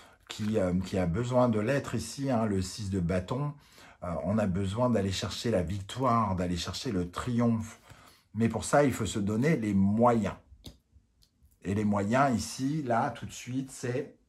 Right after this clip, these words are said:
l'attente. Mais on attend quelque, un résultat que si l'on a planté des graines, je le rappelle. Parce que si le, l'agriculteur ne plante aucune graine, il n'y a aucun résultat.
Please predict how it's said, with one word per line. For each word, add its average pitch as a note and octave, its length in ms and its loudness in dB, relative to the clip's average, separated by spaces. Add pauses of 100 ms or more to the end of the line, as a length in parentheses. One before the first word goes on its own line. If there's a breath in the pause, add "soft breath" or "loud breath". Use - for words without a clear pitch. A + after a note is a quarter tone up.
(320)
l'attente. E2+ 720 -6 (320 soft breath)
Mais A2+ 240 4
on A2+ 200 2
attend E3+ 560 4 (260)
quelque, C#3 300 0 (380)
un A2 120 4
résultat A#2+ 480 2
que D#3+ 180 -2
si E3 240 -2
l'on D#3 260 0
a D#3+ 100 4
planté F3+ 580 4
des D#3 160 2
graines, A2+ 600 2
je F#2 120 -4
le G#2 120 -2
rappelle. G2+ 640 -2 (580 loud breath)
Parce - 320 -4
que A2+ 220 0
si A#2 460 -4 (140)
le, G#2 360 -2 (200)
l'agriculteur A2 720 2
ne G2+ 100 0
plante F#2+ 380 -2
aucune B2+ 340 -2
graine, C3+ 580 0
il B2+ 140 0
n'y B2 120 0
a C3+ 240 2
aucun D#3+ 500 2
résultat. A#2+ 640 -2